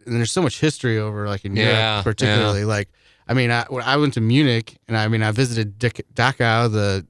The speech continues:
Speaker 1: concentration camp, one day, like, the most depressing place in the world, and then I went to Oktoberfest the next day,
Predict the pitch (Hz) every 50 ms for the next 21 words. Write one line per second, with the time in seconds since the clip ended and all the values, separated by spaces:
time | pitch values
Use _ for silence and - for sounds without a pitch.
0 | _ - - 117 117 107 104 95 - 123 120 - 120 113 - 117 110 104 98 110
1 | 113 120 113 107 101 101 104 107 104 104 101 - 107 110 110 104 - 101 - -
2 | 120 113 - 113 104 - 107 101 - - 101 101 98 101 104 101 110 107 - -
3 | - - - 110 117 117 113 120 123 117 - 110 107 110 110 - - 117 110 -
4 | - 139 139 131 117 - - 113 107 101 - - - 110 117 120 - - - -
5 | 98 95 101 104